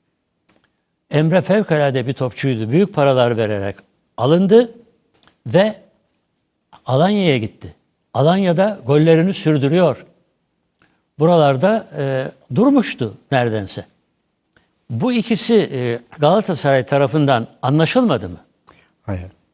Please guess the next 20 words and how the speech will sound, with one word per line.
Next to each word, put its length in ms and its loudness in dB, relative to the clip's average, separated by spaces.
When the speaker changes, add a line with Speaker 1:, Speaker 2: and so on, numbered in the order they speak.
Speaker 2:
Şimdi 540 -2
ikisi 540 -6
değişik. 680 -6
Bir 60 -6
tanesi 500 -2
genç 340 -2
bir 40 -4
oyuncu. 580 -8
Speaker 1:
Evet. 400 -4
Speaker 2:
E, 40 -10
onun, 440 0
e, 400 -2
belki 500 0
daha 220 2
iyi 220 0
pişebilmesi 920 -2
için 320 -4
Galatasaray'ın 600 2
dışında 520 -2
bir, 460 -6